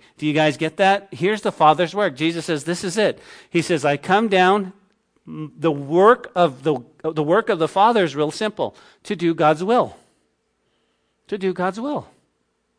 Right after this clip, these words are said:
And he says, and, and, and here's the, here's the will of God.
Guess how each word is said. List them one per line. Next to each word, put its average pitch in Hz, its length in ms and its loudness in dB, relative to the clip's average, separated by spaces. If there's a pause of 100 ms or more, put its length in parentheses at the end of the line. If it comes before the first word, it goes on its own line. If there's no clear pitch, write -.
(3000)
And 160 120 0
he 170 80 4
says, 160 280 2
and, 147 220 -2
and, 160 260 0
and 160 180 -2
here's 202 240 0
the, 196 240 -2
here's 196 380 0
the 196 100 -2
will 180 180 4
of 190 80 2
God. 247 300 2